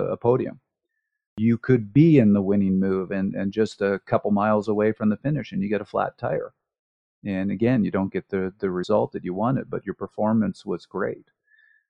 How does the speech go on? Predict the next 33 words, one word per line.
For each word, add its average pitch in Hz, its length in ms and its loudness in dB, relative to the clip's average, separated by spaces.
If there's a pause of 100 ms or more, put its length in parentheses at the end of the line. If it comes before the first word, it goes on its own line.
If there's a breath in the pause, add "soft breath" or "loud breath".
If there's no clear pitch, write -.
(100)
So 110 160 4
I 120 140 8
love 120 420 8
that 113 160 4
you 107 100 0
brought 107 320 2 (360)
up 107 280 4 (560)
the 113 140 0
importance 120 600 0
of 107 120 -2
having 101 320 0
performance 110 580 -2
goals - 560 -10
and 104 140 -2
not 101 220 -2
just - 300 -8
results 95 440 -6
goals, - 380 -14
'cause 101 200 -14
results, 113 580 -2 (840)
you, - 160 -8
you, 123 300 -8
you 135 160 2
have 135 200 4
a 117 60 -2
lot 127 320 0
less 135 160 2
control 110 400 2
over 95 200 -2
them 92 140 -2
than 92 200 -4
you 90 80 -4
think. - 240 -10